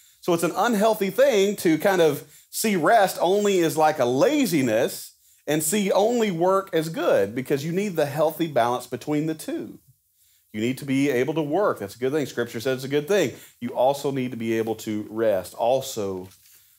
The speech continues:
a good thing. So rest, did you do it? How many of you took four hours this week intentionally, not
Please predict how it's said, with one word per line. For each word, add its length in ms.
a 80
good 380
thing. 520
So 200
rest, 720
did 200
you 140
do 260
it? 260
How 160
many 220
of 160
you 400
took 180
four 320
hours 340
this 220
week 220
intentionally, 840
not 340